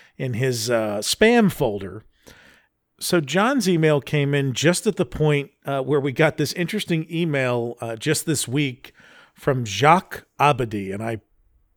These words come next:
apologize if I didn't get the, uh, Frenchness or Acadianness of that name. <laughs> Uh, but Jacques wrote to us and said, The crew of Caesar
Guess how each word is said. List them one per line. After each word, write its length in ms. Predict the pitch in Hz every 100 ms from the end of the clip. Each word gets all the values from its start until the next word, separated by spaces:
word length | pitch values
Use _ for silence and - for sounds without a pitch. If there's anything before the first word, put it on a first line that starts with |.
| -
apologize 640 | 117 - 147 117 117 107 101
if 140 | 98
I 60 | 110
didn't 260 | 110 107
get 240 | 101 113 -
the, 400 | 107 104 98 _ _
uh, 160 | 107 101 - - -
Frenchness 720 | - 156 131 - 113 - 120
or 240 | 113 107 -
Acadianness 720 | 123 143 147 123 110 107 -
of 120 | 117
that 200 | 113 110
name. 380 | 113 120 95 95 -
<laughs> 60 | - - - - -
Uh, 260 | 123 117 117
but 140 | 110
Jacques 380 | 110 131 196 233
wrote 240 | 160 135 -
to 160 | 143
us 240 | 123 131 135
and 120 | 127
said, 400 | - 143 123 107
The 80 | 117
crew 480 | - - 233 302
of 140 | 185 123
Caesar 640 | - 247 196 110 101 143